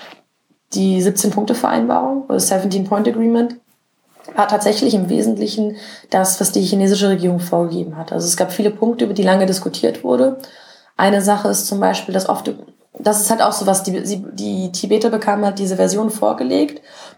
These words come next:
und weil die Kommunisten ja gerade das neue vo-, kommunistische Vokabular quasi eingeführt hatten,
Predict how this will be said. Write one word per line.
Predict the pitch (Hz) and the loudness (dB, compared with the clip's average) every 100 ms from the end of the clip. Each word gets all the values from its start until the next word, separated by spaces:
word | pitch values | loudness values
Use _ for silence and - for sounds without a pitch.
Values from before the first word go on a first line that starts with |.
| - | -2
und | 208 208 | 0 2
weil | 208 196 | 2 2
die | 208 196 | 0 -4
Kommunisten | 196 208 208 247 247 - | -4 -2 2 2 0 -2
ja | 208 | -2
gerade | 185 196 190 | 0 0 0
das | 190 196 | -2 0
neue | 202 190 | 0 -2
vo-, | 185 | -6
kommunistische | - 202 202 196 - | -6 -4 -2 -4 -4
Vokabular | 190 190 180 180 196 | -4 -4 -4 2 2
quasi | 254 - 185 175 | 2 0 2 0
eingeführt | - 170 185 - | -2 -4 -4 -2
hatten, | - 214 247 - | -4 -4 -8 -12